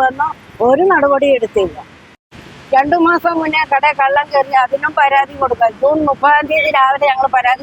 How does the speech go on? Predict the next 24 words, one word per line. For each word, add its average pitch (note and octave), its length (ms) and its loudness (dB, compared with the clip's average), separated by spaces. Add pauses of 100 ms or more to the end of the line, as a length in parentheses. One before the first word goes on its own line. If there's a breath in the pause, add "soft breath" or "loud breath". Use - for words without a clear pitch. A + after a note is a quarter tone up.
കൊടുക്കുന്നതാണ്. C4 500 -2 (680)
അന്ന് C#4+ 180 0 (100)
പോലീസുകാർ D4+ 600 2 (120)
വന്ന് C#4+ 160 0 (100)
അന്വേഷിച്ചു, C4 540 -4 (640)
ഇതെല്ലാം D4 420 0
വന്ന് D4+ 160 -4 (100)
എഴുതി C#4 240 -6
കൊച്ചു D#4 300 0
പോയിട്ട് C#4+ 260 2 (100)
അവരെ C4+ 300 0
കൊ-, D4+ 220 -2
പിന്നെ C#4+ 300 4
അവരിങ്ങോട്ട് D4 560 0
വരുമോ, D4 260 2 (180)
അതിൽ B3+ 220 0 (100)
എന്നാന്ന് E4 420 0
പോലും D4 260 -2 (220)
ഇല്ല. B3+ 140 -2 (840)
ജനങ്ങളെ F#4 500 2 (100)
സേവിക്കുന്ന E4+ 540 2 (100)
പോലീസുകാരാണെങ്കിൽ D#4 880 0 (460)
രണ്ട് D4+ 280 0 (120)
പെണ്ണുങ്ങൾ D#4+ 460 -2